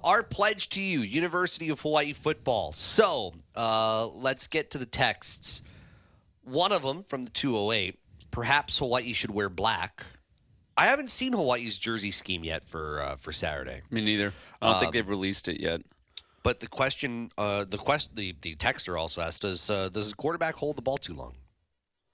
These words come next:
Speaker 2: Hmm. No.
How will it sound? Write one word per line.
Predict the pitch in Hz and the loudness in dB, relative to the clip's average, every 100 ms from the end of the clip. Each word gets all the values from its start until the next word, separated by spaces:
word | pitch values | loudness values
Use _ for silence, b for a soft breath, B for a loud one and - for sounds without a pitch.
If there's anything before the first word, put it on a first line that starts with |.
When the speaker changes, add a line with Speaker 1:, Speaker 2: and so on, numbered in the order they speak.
| b b b b b b b - | b b b b b b b -10
Speaker 2:
Hmm. | 117 110 110 104 95 87 B B B B B B B _ _ _ _ | -2 0 0 0 -2 -6 B B B B B B B _ _ _ _
No. | 120 120 117 117 120 | 2 4 6 2 -2